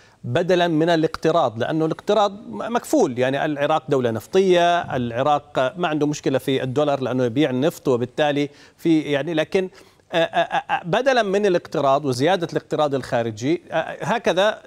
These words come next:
تبدو وكأن الحكومة جمعت المال من المواطنين، يعني عشرين بالمئة من كل المدخرات العراقية، المعاشات، حتى الأملاك التي مثم-، مثمنة بالدينار العراقي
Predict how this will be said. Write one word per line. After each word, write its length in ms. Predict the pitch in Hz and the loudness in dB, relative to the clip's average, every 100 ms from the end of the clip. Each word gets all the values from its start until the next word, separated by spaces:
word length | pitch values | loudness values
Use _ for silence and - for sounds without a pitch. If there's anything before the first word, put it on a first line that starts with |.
| 208 | -6
تبدو 320 | 240 202 180 202 | -4 0 2 0
وكأن 280 | - 233 | 0 -2
الحكومة 400 | 220 - - 220 | -2 -4 -4 -2
جمعت 380 | 214 233 170 156 | 0 0 0 -2
المال 320 | 143 151 214 | -2 0 -2
من 120 | 254 269 | -2 -2
المواطنين، 640 | 277 294 294 311 320 233 | 2 2 4 2 2 2
يعني 180 | 147 139 | 0 0
عشرين 360 | 196 220 254 | -2 0 0
بالمئة 400 | 202 151 151 160 | 2 0 0 -2
من 280 | 165 220 240 - - - _ | 0 -2 -2 -6 -20 -20 _
كل 240 | 269 302 | 2 4
المدخرات 720 | 294 214 180 160 156 143 139 143 | 2 2 2 0 2 2 2 0
العراقية، 720 | 127 131 131 - 131 120 123 | 0 2 0 0 0 2 2
المعاشات، 920 | 127 147 160 143 156 - 151 135 135 | 0 -2 0 2 0 2 2 2 -2
حتى 320 | - 190 - 233 | -4 -6 0 -2
الأملاك 720 | - 214 196 196 185 190 - 175 | 0 0 4 4 4 2 0 0
التي 280 | 160 156 185 | 0 0 -2
مثم-، 460 | 170 156 185 170 | -2 -2 -2 -2
مثمنة 440 | 151 175 170 151 139 | -2 -2 0 -2 0
بالدينار 880 | 170 170 156 147 135 143 147 147 147 | 0 0 -2 -4 -8 -4 0 0 0
العراقي 560 | 123 127 127 - 240 | 0 0 -2 -4 -6